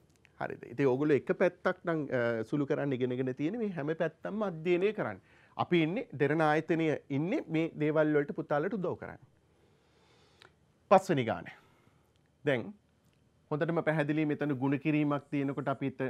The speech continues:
අපිට ලඝු ගණක නීති දාන්න බෑ කියලා නේද? ලඝු තුල එකතු කරන්න බෑ. ඒ නිසා අපි මේක සාමාන්‍ය විදිහට සුළු කරන් යන්න ඕනේ. කොහොමද සුළු කරන්නේ?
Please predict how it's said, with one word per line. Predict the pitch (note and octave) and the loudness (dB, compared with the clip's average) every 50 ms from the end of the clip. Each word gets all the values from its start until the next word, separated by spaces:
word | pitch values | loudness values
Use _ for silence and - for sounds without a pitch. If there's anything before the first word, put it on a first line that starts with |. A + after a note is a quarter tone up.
| A#2 - _ - | -6 -8 _ -6
අපිට | G#2 A#2 - B2+ C#3 C3 | -6 -4 -4 -4 -2 0
ලඝු | C3 A#2+ B2 C3+ C3+ | 0 0 0 -2 -2
ගණක | C3+ C3 C3 B2+ C3 B2 | -2 -2 -4 -4 -4 -4
නීති | A#2+ A#2+ A#2 - B2+ | -4 -6 -6 -6 -4
දාන්න | A#2+ A#2+ A#2 A#2 A#2 A2+ G#2+ | -4 -2 -2 -2 -2 -4 -4
බෑ | G2+ A2 A2+ A#2+ C#3+ D3 | -4 -2 0 0 0 0
කියලා | - C#3 A2+ G#2 A2 D#3 G#3+ - _ _ _ _ _ _ _ _ _ _ - - | 0 -2 -2 2 2 0 0 0 _ _ _ _ _ _ _ _ _ _ -8 -2
නේද? | C#3 E3+ F3 B2+ F#2+ - _ _ _ _ _ _ _ - | -2 0 0 -2 -4 -10 _ _ _ _ _ _ _ -4
ලඝු | A#2 C3 B2+ D3 | -2 0 0 0
තුල | B2 C#3+ C3+ | 0 2 0
එකතු | C3 B2 B2+ G#2+ C3 | 0 0 0 -4 -4
කරන්න | A#2+ C3+ B2+ A#2+ A2+ G#2+ G#2+ G#2 | -2 -2 -2 -2 -2 -4 -4 0
බෑ. | A2 C#3 D3 E3 A#3+ D#4 - _ _ _ _ - - - _ _ | 2 4 4 4 2 0 -4 _ _ _ _ -20 -20 -20 _ _
ඒ | - E3 | -6 -4
නිසා | E3+ F#3 - F#3+ | -2 0 2 0
අපි | F3 F#3+ F#3+ | 0 2 2
මේක | F3+ F3+ F3+ B3 | 0 2 0 0
සාමාන්‍ය | A#3+ - F#3+ E3 E3+ F#3 G3+ A3 A3+ A3+ A3+ A3 A3 G#3+ G#3+ G#3 G3+ | 0 2 2 4 6 6 6 6 6 6 6 6 4 4 2 2 2
විදිහට | F#3+ F3 D#3+ F#3 F3+ E3 G3+ | 0 0 0 0 0 0 0
සුළු | - - F3+ E3 D#3+ | -2 -2 0 0 0
කරන් | - D#3+ C#3+ C#3 C3+ C3+ C3 B2 | 2 2 2 2 2 2 0 0
යන්න | A#2+ A2+ A2 G#2 G#2 | 0 -2 -4 -4 -4
ඕනේ. | G#2+ G#2 G#2+ A#2+ E3 A3+ B3+ B3+ - _ _ _ _ | -4 -2 -2 2 2 2 0 0 -8 _ _ _ _
කොහොමද | - C#3+ C#3+ C#3+ C3+ C3+ C3+ | -8 -4 -4 -4 -4 -6 -6
සුළු | - C3+ A#2 A2 | -6 -6 -6 -4
කරන්නේ? | - B2 A#2 A#2+ A#2+ C3+ G3+ C4 | -4 -4 -4 -2 -4 -4 -4 -4